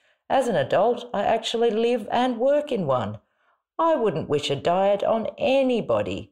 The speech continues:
let alone amidst the apocalypse forced upon us by Trump, Scott Morrison, and the climate change deniers. Here's an idea.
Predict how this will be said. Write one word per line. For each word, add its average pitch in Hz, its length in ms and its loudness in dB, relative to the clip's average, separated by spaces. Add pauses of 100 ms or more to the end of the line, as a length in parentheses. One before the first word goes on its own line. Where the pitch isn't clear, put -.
(140)
let 233 220 0
alone 170 340 2
amidst 156 440 -6
the 117 120 -4
apocalypse 202 880 -4
forced 202 420 -2
upon 180 360 -2
us 175 140 -2
by 110 360 -2
Trump, 202 560 -2
Scott - 460 -4
Morrison, 196 600 0
and 120 160 -4
the 110 60 -6
climate 208 560 0
change 185 420 -2
deniers. 131 720 -2 (100)
Here's 349 240 2
an 135 80 -2
idea. 180 600 0